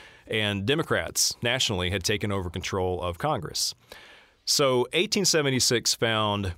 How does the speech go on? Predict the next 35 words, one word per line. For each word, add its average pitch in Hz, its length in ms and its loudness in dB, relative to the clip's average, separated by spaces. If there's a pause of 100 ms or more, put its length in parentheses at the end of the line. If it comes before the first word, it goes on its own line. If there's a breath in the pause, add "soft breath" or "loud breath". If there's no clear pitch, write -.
(460)
all 151 180 2
but 131 160 -2
three 165 360 2
of 127 120 0
the 110 60 -6
former 120 280 0
Confederate 98 540 -2
states 101 400 0
having 98 260 -2
been 98 220 -2
redeemed. 90 600 -4 (160)
And, 92 300 -4
and 101 260 -2
redeemed 127 500 0
meant 113 180 0
they, 110 220 0 (160)
they 113 300 -2
had 107 120 0
gone 127 160 0
through 120 140 0
a 101 40 -2
process 110 420 0
of 95 100 -6
what 101 160 -2
Southerners 98 320 0
called 95 220 -2
redemption, 92 720 -4
of 92 280 -2
redeeming 113 580 0
their 101 180 0
states 101 400 0
from 98 340 -2
what 101 140 -2
they 98 100 -4
considered 95 460 -4